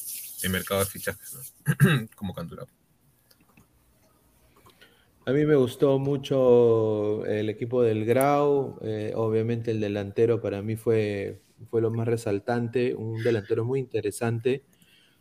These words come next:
Speaker 2: Yo creo de que cualquier equipo, mira, ¿por qué no pudo llegar ese delantero a Cristal, pues, en vez de ese huevón de Mosquera? O en Alianza, o, o otro equipo, ¿no? O sea, pero bueno, ha llegado al Grau y está demostrando, pues, que,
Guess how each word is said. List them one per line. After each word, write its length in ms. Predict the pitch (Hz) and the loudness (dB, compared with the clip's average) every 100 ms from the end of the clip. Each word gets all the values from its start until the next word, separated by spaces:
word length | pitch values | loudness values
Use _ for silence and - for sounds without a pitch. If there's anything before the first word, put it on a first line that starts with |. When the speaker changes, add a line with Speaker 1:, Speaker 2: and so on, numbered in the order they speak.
| _ | _
Speaker 2:
Yo 140 | 117 110 | -6 -4
creo 180 | 120 120 | 2 4
de 140 | 117 | 4
que 520 | 104 110 104 101 98 - | 2 0 2 2 -2 -4
cualquier 300 | 104 110 120 | -4 0 0
equipo, 920 | 113 123 113 120 113 107 101 95 95 | 0 -4 2 6 6 6 2 2 0
mira, 260 | 151 175 135 | 4 6 6
¿por 200 | 127 127 | 4 4
qué 120 | 220 | 4
no 160 | 208 185 | 4 2
pudo 180 | 196 190 | 6 8
llegar 260 | 170 175 | 8 6
ese 160 | 175 180 | 4 4
delantero 400 | 156 117 127 151 | 4 4 4 2
a 20 | |
Cristal, 680 | 151 107 - - 117 127 120 | 0 -6 -8 -8 -6 -6 -6
pues, 200 | - 120 | -6 -6
en 100 | 113 | -4
vez 160 | 107 117 | -2 0
de 540 | 120 120 107 101 107 | 0 0 0 -4 -10
ese 260 | - - 123 | -12 -8 -4
huevón 300 | 117 107 113 | 0 0 0
de 100 | 113 | -2
Mosquera? 640 | 107 - - 110 110 95 92 _ _ _ _ _ _ | -4 -8 -4 -2 0 -4 -10 _ _ _ _ _ _
O 520 | - 113 113 110 110 113 | 6 10 12 10 6 4
en 120 | 110 | 2
Alianza, 880 | 113 127 147 151 147 131 120 120 110 | 2 4 4 2 0 -2 -4 -4 -2
o, 80 | |
o 540 | 107 113 120 143 - 156 | -2 0 0 0 4 2
otro 240 | 180 180 | 2 0
equipo, 580 | 165 - 185 180 - 120 | -2 -2 -4 -4 -2 -2
¿no? 220 | 120 151 | -2 -4
O 80 | 131 | -6
sea, 340 | 110 127 123 117 | -8 -6 -6 -2
pero 180 | 120 151 | 0 2
bueno, 240 | 165 135 | 2 0
ha 180 | 139 151 | -2 -2
llegado 240 | 170 170 | 0 2
al 140 | 170 156 | 2 4
Grau 300 | 156 165 175 | 2 2 2
y 40 | |
está 200 | 123 - | 0 0
demostrando, 680 | 143 151 120 - 147 147 139 | -2 -2 -6 -6 -4 -2 -2
pues, 240 | - 151 147 | 2 0 0
que, 480 | - 123 107 101 | -4 -2 -2 -6